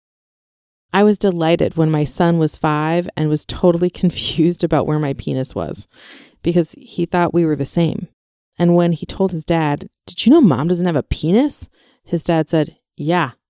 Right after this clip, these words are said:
she's a girl." And my son said, "Dad, having a penis doesn't mean you're not a girl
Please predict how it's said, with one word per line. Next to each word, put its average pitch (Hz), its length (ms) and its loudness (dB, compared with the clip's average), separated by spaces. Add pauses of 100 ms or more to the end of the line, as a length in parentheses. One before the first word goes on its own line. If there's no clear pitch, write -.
(120)
she's - 360 -6
a 147 80 -2
girl." 147 360 -2 (360)
And 160 80 -4
my 156 120 0
son 156 240 -4
said, 151 220 -2 (520)
"Dad, 165 280 2
having 170 340 0
a 185 40 0
penis 185 360 -2
doesn't 160 280 -2
mean 156 200 0
you're 151 100 -2
not 139 320 -2
a - 80 -8
girl 131 460 -6